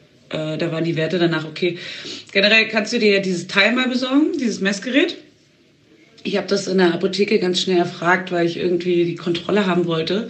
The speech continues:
dass ich nicht andauernd, äh, mega hohen Blutzucker hab. Und dann hat sie mir das geschenkt irgendwie und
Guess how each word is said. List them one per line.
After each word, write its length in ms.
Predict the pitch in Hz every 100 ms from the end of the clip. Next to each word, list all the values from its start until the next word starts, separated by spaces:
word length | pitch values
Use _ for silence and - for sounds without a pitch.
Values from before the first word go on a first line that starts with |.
| - - - - -
dass 200 | 175 170
ich 160 | 175 175
nicht 180 | 165
andauernd, 480 | - 143 165 165 160
äh, 300 | - 160 165
mega 360 | 165 170 170 170
hohen 220 | 165 165
Blutzucker 420 | 190 202 190 165
hab. 220 | 170 170 - - - - - -
Und 240 | 180 170
dann 100 | 175
hat 140 | 175 175
sie 60 |
mir 100 | 202
das 160 | 180 180
geschenkt 480 | 160 - 170 214 285
irgendwie 400 | 339 320 339 339
und 300 | 240 -